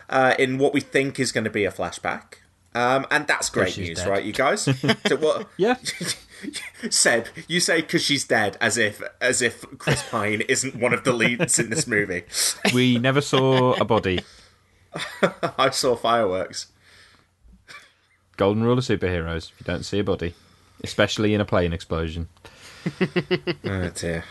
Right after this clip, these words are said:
Speaker 2: Um, but yeah, um, yeah, good news. Liked the character. You know, it, it's understandable that she got killed off the way she did 'cause it's an important piece of character development.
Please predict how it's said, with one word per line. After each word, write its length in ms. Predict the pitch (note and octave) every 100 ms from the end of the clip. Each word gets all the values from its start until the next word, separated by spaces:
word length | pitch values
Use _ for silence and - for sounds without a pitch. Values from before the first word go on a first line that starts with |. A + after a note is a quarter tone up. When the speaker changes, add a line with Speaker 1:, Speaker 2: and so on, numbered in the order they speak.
| -
Speaker 2:
Um, 460 | C3+ D3 D#3+ D#3+ D#3+
but 160 | - E3+
yeah, 240 | A#2+ F2+ F2 -
um, 840 | A2+ A2+ A2+ A#2 A2+ A2+ A#2 G2 -
yeah, 220 | B3+ B3 - D#3
good 160 | F3+
news. 260 | D#3+ F#3+ F#3+
Liked 300 | D3 D#3 -
the 60 | C#3
character. 680 | C#3+ C#3 C3 C#3 C3 C3 B2+
You 100 | C#3
know, 200 | A#2+ A#2+
it, 240 | A2+ B2 -
it's 260 | G#2+ G#2 -
understandable 880 | C#3 C3 A#2+ - A2 A2 G2 A2 A2
that 160 | G2+
she 80 | -
got 220 | G2 -
killed 220 | - G#2+ G#2
off 180 | G#2
the 60 | -
way 160 | G2+ G#2+
she 120 | G2+
did 320 | B2+ D3+ C3+
'cause 180 | - F#2+
it's 240 | F2+ - F2+
an 100 | D#2+
important 380 | D#2 E2+ -
piece 160 | F2+ E2+
of 60 | -
character 320 | F2+ E2+ D#2+
development. 640 | E2 F2+ E2 C#2 E2+ E2+